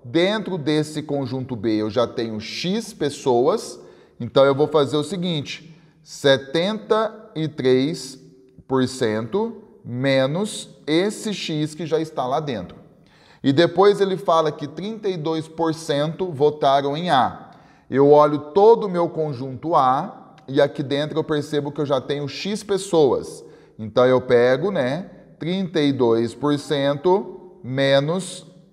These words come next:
esse X. Pronto. Então agora, o que que a gente precisa encontrar justamente esse valor de X. Qual que vai ser o nosso último passo?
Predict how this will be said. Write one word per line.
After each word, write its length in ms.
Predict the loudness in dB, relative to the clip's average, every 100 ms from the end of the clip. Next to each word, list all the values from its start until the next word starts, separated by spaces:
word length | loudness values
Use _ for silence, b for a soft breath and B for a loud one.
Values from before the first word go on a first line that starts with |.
| _ _ _
esse 400 | 0 0 0 -8
X. 520 | -10 -10 -12 -14 -20 _ _ _
Pronto. 460 | 2 4 4 -2 -14 -20 b b b b b
Então 200 | 6 6
agora, 440 | 8 8 8 4
o 40 |
que 180 | -2 -6
que 180 | -6 -14 -6
a 100 | -6
gente 180 | -4 -10
precisa 280 | -12 -8 -4
encontrar 720 | -2 0 2 4 4 0 -12
justamente 880 | -6 -6 0 0 0 -6 -8 -12 -2
esse 340 | 4 4 2
valor 380 | -2 0 2 0
de 140 | -2 -8
X. 420 | -8 -10 -10 -20 b b b b
Qual 240 | 4 4 4
que 100 | 0
vai 160 | 0
ser 160 | 0 -4
o 80 | -4
nosso 400 | -2 -4 -6 -8
último 440 | -4 -4 -4 -6 -8
passo? 640 | -2 2 2 0 -14 -18